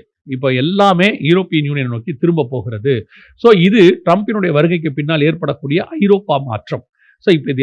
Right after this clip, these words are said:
எல்லாத்தையும் நல்லா கவனிச்சு பாத்தீங்கன்னு சொன்னா, இது மிக முக்கியமாக மீண்டும், அதாவது ஜோ பைடனை விட வேகம் எடுக்கிறது மூன்றாம் உலக யுத்தத்துக்கும், அதை ஒட்டிதான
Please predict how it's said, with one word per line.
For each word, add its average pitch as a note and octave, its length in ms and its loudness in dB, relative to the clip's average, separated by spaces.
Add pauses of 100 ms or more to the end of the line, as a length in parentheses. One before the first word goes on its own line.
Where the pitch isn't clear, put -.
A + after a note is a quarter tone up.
எல்லாத்தையும் A#3 540 2
நல்லா G3 160 2 (100)
கவனிச்சு G3+ 300 2
பாத்தீங்கன்னு C#3 500 -4
சொன்னா, A2+ 260 -4 (360)
இது C#3 220 -4 (100)
மிக A#3 180 4
முக்கியமாக E3+ 680 -2 (800)
மீண்டும், G#3 380 4 (120)
அதாவது F3+ 480 2 (140)
ஜோ G3+ 200 6
பைடனை G3+ 340 4
விட G#3+ 180 2
வேகம் F#3+ 420 4
எடுக்கிறது C#3+ 560 0 (100)
மூன்றாம் E3 320 0
உலக C#3+ 220 -2
யுத்தத்துக்கும், C3+ 680 -4 (300)
அதை D3+ 240 2
ஒட்டிதான E3 600 2